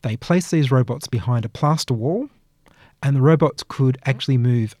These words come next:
up and down and sideways across the whole length of the wall. And the idea was they'd be looking for novelty.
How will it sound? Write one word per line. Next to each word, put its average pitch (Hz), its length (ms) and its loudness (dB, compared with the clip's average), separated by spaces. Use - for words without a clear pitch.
up 170 160 -2
and 135 100 2
down 120 380 0
and 120 140 -4
sideways 110 420 -4
across - 260 -8
the - 80 -8
whole 131 380 -4
length 120 220 -2
of 104 80 -6
the 107 80 -8
wall. 165 360 2
And 139 600 2
the 135 140 2
idea 131 440 2
was 113 220 -4
they'd 117 140 -2
be 120 80 -4
looking 131 240 0
for 127 80 -4
novelty. 113 560 -4